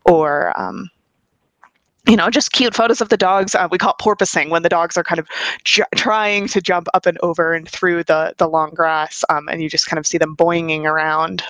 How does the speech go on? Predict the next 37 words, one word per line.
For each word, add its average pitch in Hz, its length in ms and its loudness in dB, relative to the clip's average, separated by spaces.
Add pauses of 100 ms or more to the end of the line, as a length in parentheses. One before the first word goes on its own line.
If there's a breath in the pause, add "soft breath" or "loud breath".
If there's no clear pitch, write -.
Um, 220 320 -4 (760 loud breath)
so - 300 0
yeah, - 180 0
there's 220 180 0
a, 226 220 2
there's 226 160 -2
a 285 80 0
lot 311 80 2
of 320 60 -6
good 277 120 0
stuff - 240 0
with 262 120 -6
dogs. 233 360 0
They're, 208 220 0
uh, 196 420 0
you 196 200 -4
know, - 200 -8
people 226 220 0
are, 208 360 2
people 247 180 2
are, 226 200 2 (160)
you 226 120 2
know, 175 100 -2
quite 208 220 0
literally 190 340 2
hardwired 170 680 0 (1040 loud breath)
to 196 120 6
fall 170 200 2
in 156 60 -4
love 175 140 0
with 175 140 -2
them. 151 140 -4
It's 147 160 -12
similar 160 400 2
to, 156 320 -4 (120)
to 170 120 -2
fire. 175 520 0